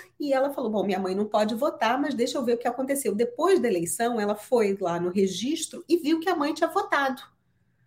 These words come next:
Aí ela foi pro asilo e falou, "Peraí, por que que a minha mãe votou? Não era pra minha mãe ter votado. O que que aconteceu aqui?"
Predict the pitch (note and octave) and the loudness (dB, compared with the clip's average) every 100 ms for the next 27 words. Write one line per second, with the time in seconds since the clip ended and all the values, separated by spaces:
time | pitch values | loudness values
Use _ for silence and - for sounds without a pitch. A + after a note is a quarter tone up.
0 | _ _ _ D#4+ D#4+ D#4+ F#4+ A#4 F#4 C4+ | _ _ _ 0 2 4 4 4 4 6
1 | B3 C4+ B3+ G#3+ C#4+ E4+ F#4 C4+ - A4+ | 6 6 4 4 4 4 4 0 0 0
2 | A#4+ - - - _ _ - F4 - C5 | 0 -2 -4 -14 _ _ -2 -2 0 6
3 | C5 A#4 D#4 B3 A3+ G3 - - - B3 | 6 8 4 4 2 0 0 -4 -4 -2
4 | D#4+ C#4+ C4 C#4 C#4 C4+ B3 C4+ C#4+ C#4+ | 0 2 2 2 0 0 0 0 0 0
5 | G3+ G3 B3 - C#4 B3 A3+ F#3+ - E3+ | 0 -2 -6 -6 -4 -2 -2 -2 0 0
6 | E3+ E3 - - | 0 -2 -8 -14